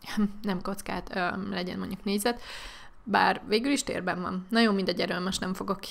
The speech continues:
<laughs> eszmefuttatást folytatni, hogy matematikailag hogyan kéne megnevezni ezt a geometriai formát, hogy, ö, kocka vagy négyzet. De az a lényeg, hogy ahogy azt ott kitöröltem, sajnos az alap úgy eltűnt,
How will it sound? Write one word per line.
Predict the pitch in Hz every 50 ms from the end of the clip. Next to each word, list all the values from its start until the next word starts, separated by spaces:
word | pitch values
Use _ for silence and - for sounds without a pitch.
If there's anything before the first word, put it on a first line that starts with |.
| -
<laughs> | 214 240
eszmefuttatást | - - 262 269 - 233 240 - 247 233 - 226 226 220 247 247
folytatni, | - - 277 277 277 269 - 233 226 - 226 214
hogy | 202 208 202
matematikailag | 208 220 233 233 214 208 208 208 - 208 - 208 196 196 190 196 202 202
hogyan | - 233 220 208 202 208
kéne | 202 - 190 185 190
megnevezni | 196 208 214 208 196 202 202 196 196 202 208 190 196 196 - - - - - - - - - -
ezt | - 190 208 202 -
a | 190
geometriai | 190 208 208 208 196 196 202 202 - - 190 190 190 202
formát, | 196 - 233 240 233 214 214 214 196 190 196 -
hogy, | - 202 180 180 175 180 185 202
ö, | 185 180 175 170 175 175 185 185
kocka | 202 190 185 - - 180
vagy | 175 170 175
négyzet. | 190 214 226 240 - 254 247 247 - - - - - - - - - - - _ - -
De | 302 330
az | 339 320 294
a | 262
lényeg, | 254 247 233 233 240
hogy | 240 233 226
ahogy | 233 233 226 208 214
azt | 208 - -
ott | 214 202 -
kitöröltem, | - 277 240 - 254 226 226 226 220 220 214 - 254 254 262 254 247
sajnos | 233 - - 233 220 220 214 208 208 208 208 202 - - - - -
az | - 214 214 208 208 214 208 202 - - - - - - - - -
alap | - 240 269 277 240 208 214 208 -
úgy | - 208 208 214 196 - -
eltűnt, | - 214 214 214 202 208 202 202 - 202 190 196 202 208 226 233 233 - -